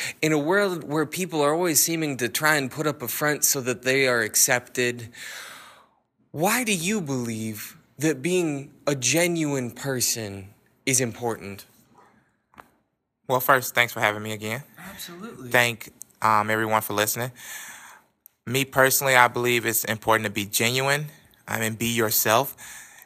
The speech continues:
Speaker 2: because so many times we get caught up in trying to be somebody we aren't.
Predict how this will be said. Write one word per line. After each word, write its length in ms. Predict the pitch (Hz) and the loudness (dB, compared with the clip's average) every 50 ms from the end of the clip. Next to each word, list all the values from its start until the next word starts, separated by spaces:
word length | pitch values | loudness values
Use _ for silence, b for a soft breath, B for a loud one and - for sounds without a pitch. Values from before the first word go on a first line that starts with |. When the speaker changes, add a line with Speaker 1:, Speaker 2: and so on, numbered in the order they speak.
| B B _ - | B B _ -2
Speaker 2:
because 720 | 107 123 113 - - 127 104 104 101 101 98 95 - - - _ _ _ _ _ _ _ _ _ _ - | -2 -2 0 2 2 2 4 4 4 2 0 -2 -6 -8 -10 _ _ _ _ _ _ _ _ _ _ -2
so 220 | - - - 135 | 0 2 2 2
many 160 | 139 135 131 | 2 2 0
times 320 | 123 - 139 123 120 117 110 | -2 -2 0 0 0 0 -2
we 80 | 117 | -2
get 240 | 110 110 113 104 - | 0 0 0 0 0
caught 320 | - - 117 110 107 107 107 | -2 2 4 4 4 4 4
up 220 | 104 104 101 - _ _ _ _ - - - | 2 0 -2 -4 _ _ _ _ -12 -6 -4
in 240 | 113 107 107 104 101 | -2 -2 -2 -2 -2
trying 240 | - - 110 107 | 0 0 0 0
to 60 | 104 101 | 0 -2
be 120 | 98 104 | -4 -4
somebody 380 | 101 - 104 101 98 101 101 101 | -4 -2 -2 -2 -2 -2 -2 -4
we 160 | 104 104 98 | -4 -4 -2
aren't. 220 | 101 98 95 - | -2 -2 -4 -6